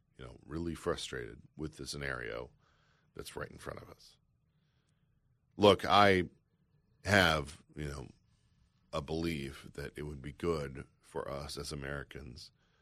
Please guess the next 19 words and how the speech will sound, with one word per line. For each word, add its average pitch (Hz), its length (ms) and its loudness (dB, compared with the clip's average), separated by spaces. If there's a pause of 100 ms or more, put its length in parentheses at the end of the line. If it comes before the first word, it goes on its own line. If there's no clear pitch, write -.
(340)
to - 80 0
have 73 140 2
confidence - 760 2 (600)
in 76 140 -6
the 73 60 -8
people 78 400 -4
who 73 320 -4
are 65 280 -4
representing 65 640 -6
us, - 280 -16 (1000)
who 73 240 -2
are 71 360 -6 (220)
engaged 73 760 -4
in 69 240 -12 (160)
these 73 220 -8
types - 300 -8
of - 140 -14 (460)
issues 82 640 -4
and 62 260 -10